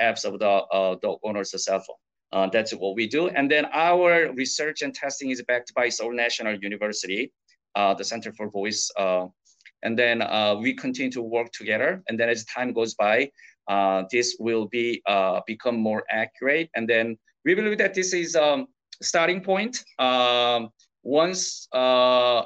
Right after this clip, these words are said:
and then we believe that this could be, uh, something that other I O T, uh, uh, devices, for example, um, this, uh, device can be connected with, um, like, a medical, you know, health services, and then, uh,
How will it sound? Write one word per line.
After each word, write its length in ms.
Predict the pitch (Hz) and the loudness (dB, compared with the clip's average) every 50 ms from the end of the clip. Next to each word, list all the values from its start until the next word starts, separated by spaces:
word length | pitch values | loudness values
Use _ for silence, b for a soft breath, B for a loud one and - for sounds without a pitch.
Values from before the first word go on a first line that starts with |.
| - | 0
and 100 | 135 139 | 0 2
then 200 | 165 165 160 156 | 4 2 2 2
we 100 | 160 175 | 0 0
believe 260 | 170 165 160 160 156 | 0 0 -2 -4 -2
that 140 | - 156 147 | -2 -2 -2
this 160 | 151 160 156 | -2 -6 -8
could 240 | 156 - - 165 - | -8 -10 -14 -16 -12
be, 220 | _ 151 151 147 147 | _ -4 -4 -4 -2
uh, 100 | - 135 | -2 -4
something 440 | 135 - - 151 151 147 151 143 139 | -4 -2 -4 -4 -4 -4 -6 -6 -2
that 180 | 131 139 135 - - | 0 0 -2 0 -2
other 320 | 135 147 143 143 135 120 | -4 0 0 0 0 2
I 160 | 123 123 127 127 | 2 2 2 2
O 80 | 131 131 - | 0 -4 -8
T, 240 | - - 135 131 120 - | -8 -6 -6 -6 -2 0
uh, 320 | 117 113 110 110 107 104 - - - | 0 2 2 2 0 0 -4 -2 -2
uh, 140 | 113 110 110 | -2 -2 -2
devices, 720 | 110 120 110 120 117 123 123 127 151 170 - - - - _ _ _ _ | -4 -4 -2 0 0 0 0 0 -2 -2 -2 -4 -6 -8 _ _ _ _
for 100 | 143 143 | -2 -2
example, 520 | 135 131 147 135 131 135 135 131 123 127 b b b b _ _ _ | 0 0 0 0 0 0 0 0 0 -2 b b b b _ _ _
um, 440 | - 117 117 117 117 117 120 117 113 110 | 0 2 4 4 4 2 0 -2 -4 -2
this, 240 | 151 143 139 - - _ - | -2 -4 -4 -4 -10 _ -2
uh, 60 | 139 | -2
device 340 | 131 - 135 127 135 139 135 - | -2 -2 0 0 0 0 0 -2
can 260 | - - 135 131 131 | -4 -4 -4 -2 -2
be 100 | 139 131 | -2 -4
connected 480 | 131 - - 131 131 127 - 143 127 127 | -4 -8 -4 -4 -4 -4 -4 -8 -10 -10
with, 400 | 127 107 117 117 127 131 127 123 127 - _ _ - | -10 -10 -6 -2 0 0 0 0 -4 -10 _ _ -2
um, 400 | 117 117 117 117 117 113 113 110 _ b b b b - | 2 2 4 4 2 2 -2 -6 _ b b b b -4
like, 140 | 131 127 | -4 -4
a 40 | 131 | -2
medical, 600 | 127 127 131 135 135 131 135 131 107 92 90 - _ | -2 0 0 0 0 -2 -2 -2 -2 -2 -2 -4 _
you 60 | 117 | -4
know, 200 | 110 107 101 95 - - - | -2 -2 -2 -2 -4 -4 -2
health 220 | 143 135 135 160 _ | 0 0 0 -4 _
services, 760 | 175 - 120 120 117 123 117 113 139 160 185 185 - - - _ - | -8 -4 -4 -2 -4 -4 -4 -4 -4 -2 -2 -2 -4 -6 -8 _ -6
and 160 | 113 113 117 | -4 0 2
then, 280 | 120 120 120 117 117 | 2 4 4 2 0
uh, 380 | 117 - 110 110 107 107 107 101 | 0 2 2 4 4 4 2 0